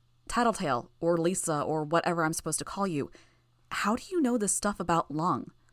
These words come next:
Or about the fact I was at the library, or that the cape was on his way last night?" "Library?" Brian interjected, giving Lisa another dark look.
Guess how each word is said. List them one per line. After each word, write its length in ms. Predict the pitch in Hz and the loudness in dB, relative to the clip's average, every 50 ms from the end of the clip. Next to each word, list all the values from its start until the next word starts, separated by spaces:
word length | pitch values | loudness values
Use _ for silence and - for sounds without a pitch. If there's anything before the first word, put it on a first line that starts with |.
| _ _ _ _ _ _ _ _ _ | _ _ _ _ _ _ _ _ _
Or 160 | - 185 208 | 4 6 6
about 200 | 240 240 285 277 | 6 6 4 2
the 80 | - 220 | 0 0
fact 280 | - - 208 220 - - | 2 4 2 4 4 2
I 80 | 190 | 2
was 140 | 175 170 - | 2 2 2
at 160 | 131 175 185 | 2 0 0
the 100 | - 175 | 0 -2
library, 680 | 156 147 151 170 185 - 143 135 123 - - - - _ _ _ _ _ | 0 0 0 0 0 -2 -2 -2 -2 -2 -4 -8 -12 _ _ _ _ _
or 140 | - 180 190 | 2 4 6
that 180 | 190 190 - - | 6 4 2 0
the 80 | 180 | -2
cape 360 | - - - 220 220 208 - | -4 -2 -2 -2 -2 0 0
was 100 | 180 165 | 0 2
on 140 | 170 165 165 | 2 2 2
his 120 | 165 151 151 | 2 0 0
way 200 | 160 175 190 165 | 0 0 0 0
last 320 | 147 143 147 143 - - | 2 2 0 0 0 -2
night?" 380 | 165 160 160 131 - - - - _ _ _ _ _ _ _ _ _ _ _ _ _ _ _ _ _ _ _ _ _ _ _ _ _ _ _ _ _ _ _ _ _ _ _ _ _ _ _ - | -2 -2 -2 -2 -4 -8 -12 -18 _ _ _ _ _ _ _ _ _ _ _ _ _ _ _ _ _ _ _ _ _ _ _ _ _ _ _ _ _ _ _ _ _ _ _ _ _ _ _ -6
"Library?" 800 | 143 135 131 139 139 143 139 143 143 143 143 147 151 160 175 - _ _ _ _ _ _ _ _ _ _ _ _ | -2 4 4 6 4 4 4 4 4 6 6 4 2 0 -2 -6 _ _ _ _ _ _ _ _ _ _ _ _
Brian 400 | - - 165 160 170 175 160 143 | -8 -2 0 2 2 4 2 2
interjected, 640 | 135 151 156 151 147 160 165 170 - 151 117 - - - _ _ | 2 0 -2 -2 -2 -2 -2 -2 -4 -6 -6 -6 -8 -14 _ _
giving 300 | - 160 160 156 151 156 | -2 0 0 0 0 0
Lisa 280 | 175 190 185 - 156 | 0 0 0 0 0
another 440 | 117 143 160 156 156 175 170 143 135 | 0 0 2 2 0 0 0 0 -2
dark 260 | 139 135 139 139 - | 0 -2 -2 -2 -2
look. 360 | 151 160 160 127 104 - - | -2 -2 -2 -2 -2 -6 -12